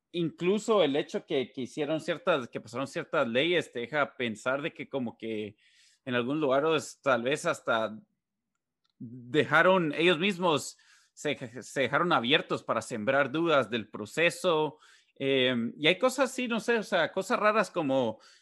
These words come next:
que no quieren dejar de que hayan, eh, ob-, eh, observadores independientes o de los republicanos en las mesas contando los votos, cuando para mí yo creo que no es, no es la gran cosa, ¿verdad? Em,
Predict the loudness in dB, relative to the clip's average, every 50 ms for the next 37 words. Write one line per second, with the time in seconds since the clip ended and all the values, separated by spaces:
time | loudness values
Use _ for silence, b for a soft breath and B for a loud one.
0 | b _ _ -2 0 0 0 2 2 2 4 2 2 2 0 0 2 4 4 4
1 | 4 2 0 -2 -2 -4 -4 -4 -2 -2 -2 0 2 4 4 4 2 0 0 0
2 | 0 0 0 -2 -4 -6 -6 -6 -6 -6 -10 _ -8 -6 -4 -4 -4 -6 -6 -8
3 | -8 -6 -4 -2 0 0 0 0 -2 -6 -6 -4 -4 -4 -4 -6 -8 -6 -2 0
4 | 0 0 0 -2 -4 -6 -6 -6 -6 -8 -8 -8 -8 -6 -8 -8 -8 -10 -12 -12
5 | -10 -10 -10 -8 -4 -2 -2 0 0 0 -2 -2 -4 -8 -10 -10 -8 -6 -4 -6
6 | -6 -6 -10 -12 -14 -10 -6 -6 -4 -4 -4 -6 -6 -6 -4 -4 -4 -2 -4 -6
7 | -6 -6 -6 -4 -4 -4 -4 -4 -2 -2 -2 0 -2 -2 -2 -2 -2 -2 -4 -4
8 | -6 -8 -8 -8 -8 -6 -6 -6 -8 -10 -12 -12 -8 -4 -4 -2 -2 0 0 0
9 | 0 -2 -4 -4 -4 -4 -4 -4 -2 -2 -2 -2 -2 -2 -2 -2 -2 -2 -4 b
10 | b b b b b b b b b b b b b b b -6 -4 0 0 2
11 | 2 2 0 0 0 0 -2 -2 -2 -4 -6 -6 -8 -10